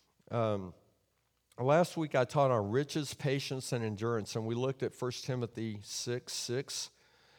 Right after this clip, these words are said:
and, uh, it says, "Yet true godliness with contentment is itself great wealth." Because if we're always looking for more, if we're always wanting bigger, better, faster, you know, whatever,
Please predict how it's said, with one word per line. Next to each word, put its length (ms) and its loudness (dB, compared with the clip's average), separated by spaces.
and, 380 2
uh, 320 2
it 80 -14
says, 340 -2
"Yet 340 2
true 300 -2
godliness 760 0
with 220 -4
contentment 720 -6
is 200 -6
itself 460 -2
great 240 -4
wealth." 320 -6
Because 280 2
if 140 0
we're 120 2
always 400 4
looking 440 2
for 200 -2
more, 480 2
if 160 -4
we're 160 2
always 380 2
wanting 460 0
bigger, 440 4
better, 440 4
faster, 800 2
you 80 -4
know, 120 4
whatever, 560 4